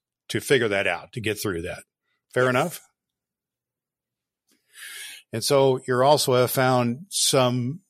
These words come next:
Speaker 1: patterns, maybe new, and some may be affirmed in your spiritual life and in your, uh, in your other aspects of your life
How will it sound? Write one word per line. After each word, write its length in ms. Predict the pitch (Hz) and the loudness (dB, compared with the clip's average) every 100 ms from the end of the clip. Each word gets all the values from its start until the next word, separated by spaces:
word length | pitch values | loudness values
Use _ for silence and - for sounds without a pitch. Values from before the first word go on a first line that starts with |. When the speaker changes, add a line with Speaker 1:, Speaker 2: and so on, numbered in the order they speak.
| _ _ _ - - - - - - - _ - - | _ _ _ -16 -16 -20 -20 -18 -18 -20 _ -20 -16
Speaker 1:
patterns, 540 | - 139 127 131 120 - | 0 2 2 0 -2 -2
maybe 260 | 120 113 113 | -2 -2 0
new, 360 | 127 139 143 | 2 2 -2
and 120 | 104 | -2
some 260 | - 123 117 | -2 -2 -2
may 140 | 107 | -2
be 140 | 104 98 | -2 -4
affirmed 580 | 95 156 135 123 117 - - - - - - | -2 -2 0 -2 -4 -10 -18 -14 -14 -16 -6
in 140 | 110 | -4
your 100 | 95 | -4
spiritual 460 | 120 - 143 135 127 | -4 2 2 2 -4
life 400 | 123 123 117 - | -2 -4 -4 -8
and 140 | 98 98 | -6 -6
in 140 | 95 | -4
your, 440 | 101 101 95 87 | -2 -2 -4 -6
uh, 300 | 110 101 104 107 - _ _ _ _ | -6 -6 -6 -10 -16 _ _ _ _
in 140 | 107 104 | -8 -6
your 380 | 104 101 - 131 | -4 -4 -4 -4
other 160 | 117 | 0
aspects 460 | 113 101 113 101 - | 0 0 -4 -4 -4
of 60 | |
your 120 | 101 101 | -4 -4
life 500 | 98 101 98 - | -2 -2 -4 -10